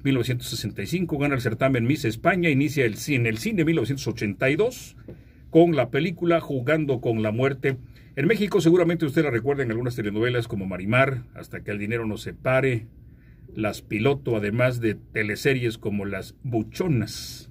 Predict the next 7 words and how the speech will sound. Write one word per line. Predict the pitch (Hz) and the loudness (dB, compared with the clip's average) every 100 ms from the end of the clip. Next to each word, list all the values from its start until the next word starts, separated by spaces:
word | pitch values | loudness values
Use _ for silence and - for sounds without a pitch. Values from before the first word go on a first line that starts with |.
| - - | -20 -14
Qué, | - - | -14 -8
qué | 127 | -6
palabra, | 117 90 104 87 | -4 -4 -4 -6
¿verdad? | 107 - - | -10 -12 -10
Es | 120 | -2
una | 170 180 | 0 0
buchona. | 123 - - 131 110 - | -4 -6 -10 -8 -8 -12